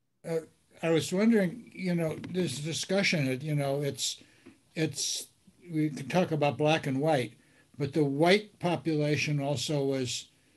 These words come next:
you know, more, it's a, you know, not just a racial population, but it's an ethnic and religious population that was involved in a lot of these communities.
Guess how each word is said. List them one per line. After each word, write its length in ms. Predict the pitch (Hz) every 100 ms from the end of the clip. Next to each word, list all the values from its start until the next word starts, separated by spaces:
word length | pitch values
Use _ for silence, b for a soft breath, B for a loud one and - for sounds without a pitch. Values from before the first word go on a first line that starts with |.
| _ -
you 100 | 147
know, 140 | 147
more, 360 | 143 156 151 - - -
it's 260 | 175 156 170
a, 140 | 151 151 - _ _ _ _ _ _ _ -
you 140 | 175
know, 160 | 170 151
not 240 | 151 175
just 240 | - 170 -
a 60 |
racial 380 | 147 160 165 156
population, 760 | 123 143 135 143 131 131 131 127
but 140 | 131
it's 160 | 123 123
an 80 | 143
ethnic 400 | 160 185 160 151
and 120 | 135
religious 440 | 135 156 139 123
population 760 | - 127 123 127 117 117 - 120
that 160 | 123 131
was 180 | 123
involved 480 | 135 123 131 123 117
in 120 | 127
a 40 | 127
lot 200 | 127 127
of 80 | 123
these 180 | 120
communities. 720 | - 139 131 127 113 113 110